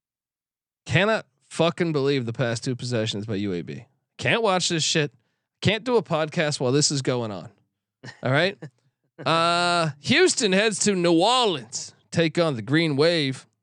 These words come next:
Green Wave are getting, Ron Hunter is getting ten points. It's a little too many for me. Give me the Green Wave plus ten. I think Houston wins. Uh, give me a seventy-four sixty-eight final. What are you doing here?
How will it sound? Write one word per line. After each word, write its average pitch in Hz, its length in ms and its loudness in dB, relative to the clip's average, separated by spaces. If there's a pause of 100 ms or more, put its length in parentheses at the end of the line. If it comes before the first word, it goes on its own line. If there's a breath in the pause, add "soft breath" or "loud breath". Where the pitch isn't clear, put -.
(240)
Green 156 200 0
Wave 151 200 2
are 123 60 -2
getting, 113 400 -4
Ron 151 240 2
Hunter 147 340 0
is 120 120 -4
getting 123 300 -6
ten 160 360 -2 (100)
points. - 520 -2 (960)
It's - 60 -16
a 190 40 0
little 180 120 4
too 135 160 -2
many 127 220 -2
for 107 160 -10
me. 90 140 -10
Give 156 240 -2
me 113 200 -4 (220)
the 123 80 -14
Green 131 240 0
Wave 123 400 -2
plus 127 280 -2
ten. 139 220 0
I 120 60 -4
think 147 180 -4
Houston 151 300 0
wins. 147 300 -2
Uh, 165 300 2 (720)
give 269 60 -10
me 330 120 -4
a - 160 2
seventy-four 180 800 0
sixty-eight - 640 -2
final. 113 420 -4
What - 120 -4
are - 20 0
you 180 60 0
doing 151 180 0
here? 123 240 0